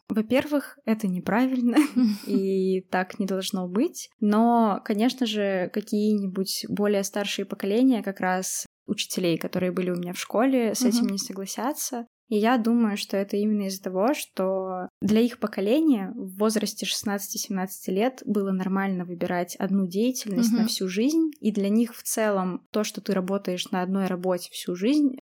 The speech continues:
Speaker 1: значит, ты крутой и молодец. И часто, мне кажется, у них не было прям особого какого-то выбора.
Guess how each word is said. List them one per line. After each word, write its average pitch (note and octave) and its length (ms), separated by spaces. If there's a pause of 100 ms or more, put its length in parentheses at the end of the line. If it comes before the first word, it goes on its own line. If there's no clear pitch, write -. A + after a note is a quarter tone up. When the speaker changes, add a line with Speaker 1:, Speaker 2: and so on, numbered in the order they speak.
Speaker 1:
значит, F#3+ 400
ты G3+ 80
крутой E3 500 (180)
и G#3 100
молодец. F3+ 760
И G#3 320
часто, G#3 420
мне G3 120
кажется, G3+ 460
у F3+ 60
них F#3+ 320
не F#3+ 140
было F3+ 220
прям F3 200
особого F3 440
какого-то F#3 440
выбора. A#3+ 540